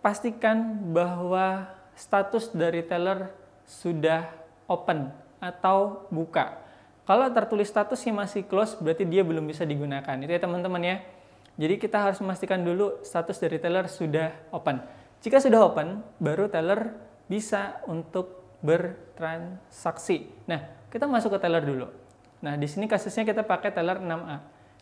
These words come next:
Kita minta, seperti kemarin ya, pertemuan teller, kita minta saldo awal hari dulu. Kemudian kita create, katakanlah lima belas juta. Jangan lupa pasti butuh otorisasi dari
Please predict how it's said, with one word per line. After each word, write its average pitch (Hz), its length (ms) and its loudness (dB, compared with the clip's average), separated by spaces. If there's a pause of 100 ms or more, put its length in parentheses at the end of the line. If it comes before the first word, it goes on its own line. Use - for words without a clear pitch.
(320)
Kita 254 320 4
minta, 208 560 -2 (320)
seperti 196 400 -2
kemarin 208 320 4
ya, 185 160 0 (160)
pertemuan 170 480 -2
teller, 165 480 0
kita - 320 -2
minta 190 580 -2 (300)
saldo 160 560 0 (160)
awal 151 240 2
hari 151 240 -4
dulu. 143 240 -4 (240)
Kemudian 160 480 0
kita 165 320 -2
create, 233 320 2 (240)
katakanlah 160 400 -4
lima 175 160 -2
belas 151 240 -2
juta. 196 640 4 (240)
Jangan 185 480 2
lupa 208 560 0
pasti 214 480 0
butuh 196 720 -2
otorisasi 175 640 0
dari 185 420 0